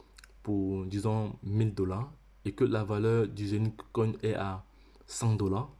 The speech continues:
Imaginez. Voilà, c'est de ça qu'il s'agit. Parce qu'il faut toujours se mettre dans la,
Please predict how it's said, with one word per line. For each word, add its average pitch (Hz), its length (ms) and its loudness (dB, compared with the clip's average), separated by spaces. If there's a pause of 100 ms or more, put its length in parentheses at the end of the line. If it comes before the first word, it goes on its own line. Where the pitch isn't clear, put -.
(220)
Imaginez. 120 640 2 (1500)
Voilà, 92 480 -4
c'est 101 180 -4
de - 60 -8
ça - 220 -4
qu'il - 100 -8
s'agit. 98 300 -2
Parce - 260 -6
qu'il 117 240 0
faut 117 140 -2
toujours 107 320 -2
se - 140 -4
mettre 113 460 2
dans 110 400 0
la, 95 180 -4